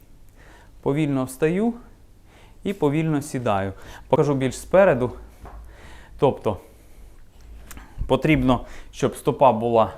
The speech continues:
стабільною опорою, коліно не завалювалось всередину,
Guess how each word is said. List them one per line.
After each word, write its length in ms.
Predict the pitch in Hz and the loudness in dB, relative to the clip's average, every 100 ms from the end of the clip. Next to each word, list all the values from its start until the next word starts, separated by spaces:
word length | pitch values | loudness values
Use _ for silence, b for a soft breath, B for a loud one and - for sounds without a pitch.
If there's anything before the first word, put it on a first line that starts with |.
| - | -16
стабільною 600 | - - 127 127 120 117 | -8 -2 0 2 0 0
опорою, 500 | 113 120 113 117 131 | -2 0 2 4 2
коліно 420 | 147 147 156 123 123 | 2 4 4 6 6
не 180 | 143 | 4
завалювалось 680 | 131 131 127 117 113 110 107 | 4 4 4 4 2 0 -2
всередину, 600 | - 131 113 104 117 143 | 0 2 4 2 0 -4